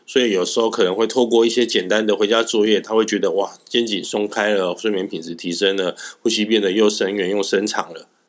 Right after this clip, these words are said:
所以对这类型的族群啊，如果我们只是告诉他说：“啊，你这样子做，你肌肉就会变大了啊，你的脂肪就会减小了啊，你就会身材变得多好看啊！”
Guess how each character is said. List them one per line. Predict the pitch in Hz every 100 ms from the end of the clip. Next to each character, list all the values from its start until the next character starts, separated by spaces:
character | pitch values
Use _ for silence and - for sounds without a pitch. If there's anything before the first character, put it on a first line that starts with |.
| _ _
所 | - 165
以 | 175 131 - _
对 | 175 151 127
这 | 151
类 | 147 131
型 | 117 104
的 | 107 104 98
族 | 98 113
群 | 120 113 90
啊， | 87
如 | 104 127
果 | 117
我 | 90
们 | 90
只 | - 90
是 | 113
告 | 107
诉 | 104 104
他 | 101 95
说： | - 98 98 98 - - _
“啊， | -
你 | 110 107
这 | 165
样 | 147
子 | 127
做， | 151
你 | 135 104
肌 | 127
肉 | 131
就 | 120 127
会 |
变 | 110 113 104
大 | 117 107
了 | 101
啊， | 98 107
你 |
的 | 98
脂 | 98 90
肪 | 98 104
就 |
会 | 120
减 | 110 92 101
小 | - 85 82
了 | 85
啊， | 87
你 | 90
就 | 87 101
会 | 107
身 | 107 131
材 | 127
变 | 101 120
得 | 107
多 | 110
好 | 107 85
看 | - 120 101
啊！” | 95